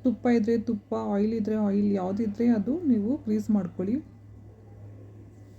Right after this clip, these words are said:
ಇದಾದ ನಂತರ ನಾವು ಮೊದಲೇ ಮಿಕ್ಸ್ ಮಾಡಿದ್ದಂತಹ ಬ್ಯಾಟರ್‌ನ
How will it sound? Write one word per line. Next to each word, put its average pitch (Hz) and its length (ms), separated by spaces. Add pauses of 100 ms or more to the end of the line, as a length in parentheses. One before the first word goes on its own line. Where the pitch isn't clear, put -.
(680)
ಇದಾದ 233 360
ನಂತರ 208 380 (1080)
ನಾವು 233 200
ಮೊದಲೇ 226 380
ಮಿಕ್ಸ್ 247 300
ಮಾಡಿದ್ದಂತಹ 208 800
ಬ್ಯಾಟರ್‌ನ 208 580